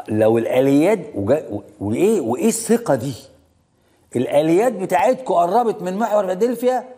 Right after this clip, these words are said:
هنعلن الحرب. ده احنا لو طالعين على القهوة كنا هنبقى رجالة عن كده. هنعلن الحرب. هنعلن الحرب. طب بلاها حرب.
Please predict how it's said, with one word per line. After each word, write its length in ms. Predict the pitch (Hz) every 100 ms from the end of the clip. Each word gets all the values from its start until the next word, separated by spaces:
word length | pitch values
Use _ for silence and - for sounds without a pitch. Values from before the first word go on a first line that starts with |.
| - - -
هنعلن 420 | 190 226 185 156
الحرب. 560 | - 139 113 80 - _ _ _ _ _ _ - - - _ _ _ _ _ _ _ _
ده 80 | 113
احنا 200 | 147 175
لو 160 | 180 175
طالعين 360 | 180 185 226
على 220 | 214 185 202
القهوة 300 | 208 151 135
كنا 280 | 147 143
هنبقى 200 | 143 143
رجالة 380 | 139 120 147 127
عن 140 | 98 90
كده. 240 | 82 - _ _ _ _ _
هنعلن 460 | - 151 - 107 101
الحرب. 400 | 151 - 185 110 - _ _ _ _ _ _ _ -
هنعلن 680 | 170 247 277 294 247 220 196
الحرب. 480 | 156 - 202 147 - - _ _ _ _ _ _ _ _ -
طب 160 | 165
بلاها 320 | 165 214 220
حرب. 380 | 156 - 143 98